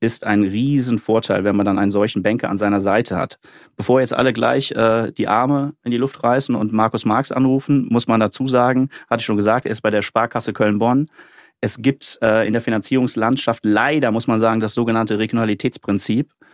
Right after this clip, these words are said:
Ähm, das, äh, Gründercenter der Sparkasse Köln-Bonn kommt nur für Gründungen in der, in der Region, äh, Köln und Bonn,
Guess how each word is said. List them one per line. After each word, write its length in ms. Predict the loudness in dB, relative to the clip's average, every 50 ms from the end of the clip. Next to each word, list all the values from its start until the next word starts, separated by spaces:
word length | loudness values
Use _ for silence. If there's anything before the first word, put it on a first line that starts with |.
| -20 -20 -20 _ _ _ _ _ 0
Ähm, 400 | 2 2 4 2 2 0 -2 -2
das, 380 | 0 0 0 0 -4 -8 -4 -2
äh, 140 | -2 -2 0
Gründercenter 1000 | 0 0 2 2 4 2 2 0 0 0 0 0 2 0 0 0 0 -2 -6 -8 _ _ _
der 320 | _ -2 -2 0 0 -2
Sparkasse 600 | -4 -6 -6 -4 -2 -2 -2 -2 -4 -6 -6 -4
Köln-Bonn 640 | -2 -2 0 0 0 0 2 2 2 2 0 -2 -4 -10 _ _ _ _ _ _ _
kommt 400 | -8 -6 -4 -4 -6 -8 -10 -8 -4
nur 360 | -2 0 0 0 0 -2 -2
für 520 | -4 _ -2 0 2 2 2 0 -2 -4 -10 -14
Gründungen 520 | -10 -4 0 2 2 2 2 2 0 0 0
in 220 | 0 0 0 2
der, 240 | 2 2 0 0 -2
in 120 | -2 -2
der 160 | -2 -2 -2
Region, 640 | -4 -6 -6 -4 -2 0 0 2 2 2 0 0 -2 -6 _ _ _ _ -20 -20 -20 _ _
äh, 300 | -2 0 0 2 0 -2 -4 _ -2
Köln 460 | 0 2 2 2 2 2 0 -2 -2
und 220 | -2 -4 -4 -2
Bonn, 400 | 0 0 2 2 2 2 0 -4